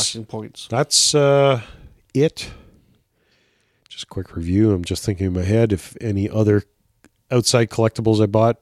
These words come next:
Speaker 2: but no, I haven't bought any, like, arcades or video games.
Speaker 1: <laughs>
Speaker 2: Oh, wait a minute. I did find a video game.
Speaker 1: Oh, what'd you get?
Speaker 2: I picked up Tony Hawk Pro Skater two on
Speaker 1: Oh,
Speaker 2: P S one.
Speaker 1: nice.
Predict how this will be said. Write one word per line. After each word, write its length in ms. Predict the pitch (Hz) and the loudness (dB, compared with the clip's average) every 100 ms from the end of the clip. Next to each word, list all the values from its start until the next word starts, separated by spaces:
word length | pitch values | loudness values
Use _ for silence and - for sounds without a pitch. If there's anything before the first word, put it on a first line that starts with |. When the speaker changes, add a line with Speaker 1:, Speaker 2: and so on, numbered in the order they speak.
| _ - | _ -6
Speaker 2:
but 220 | 92 - | -4 -4
no, 320 | 107 127 101 | 0 0 0
I 60 | 92 | 0
haven't 260 | 104 101 | -2 -2
bought 220 | 98 101 | 0 2
any, 520 | 101 98 98 101 98 98 | 2 0 0 2 2 2
like, 200 | 90 85 - - | -2 -6 -8 0
arcades 640 | 110 - 104 101 101 92 | 0 2 2 2 0 -2
or 180 | 87 87 | -4 -4
video 280 | 87 98 104 | -2 2 2
games. 420 | 98 98 - 254 | 4 2 2 0
Speaker 1:
<laughs> 280 | 262 226 233 226 | -2 -4 -4 0
Speaker 2:
Oh, 100 | 208 | 2
wait 140 | 170 | 2
a 40 | |
minute. 140 | 160 147 | 2 0
I 80 | 117 | 0
did 180 | 143 156 | 0 2
find 180 | 127 | 2
a 40 | 98 | 2
video 180 | 92 92 | 2 2
game. 340 | 95 151 - - | 2 -2 -6 -4
Speaker 1:
Oh, 140 | 185 | -2
what'd 220 | 185 160 | 0 -2
you 40 | 156 | -2
get? 200 | 202 - 110 - - - _ - - | -4 -4 -16 -20 -20 -20 _ -20 -12
Speaker 2:
I 140 | 98 | -10
picked 360 | 104 - 123 - | -4 -2 -2 0
up 320 | 92 127 - - - - - - - - - - - _ | 0 0 -2 -8 -14 -20 -20 -18 -18 -18 -20 -20 -20 _
Tony 320 | - 135 151 156 | -4 -2 0 0
Hawk 380 | 123 135 135 - | 0 0 0 -2
Pro 220 | - 135 | -2 0
Skater 480 | - - 127 117 104 | -2 0 2 2 0
two 560 | - - 147 113 110 | -2 0 2 2 2
on 140 | 120 98 | 0 0
Speaker 1:
Oh, 200 | 151 143 | 2 0
Speaker 2:
P 220 | 120 135 | 0 0
S 220 | 113 95 | 0 -2
one. 480 | 113 117 127 104 90 | -2 -2 0 0 0
Speaker 1:
nice. 480 | 127 127 117 - - | -2 -4 -6 -12 -18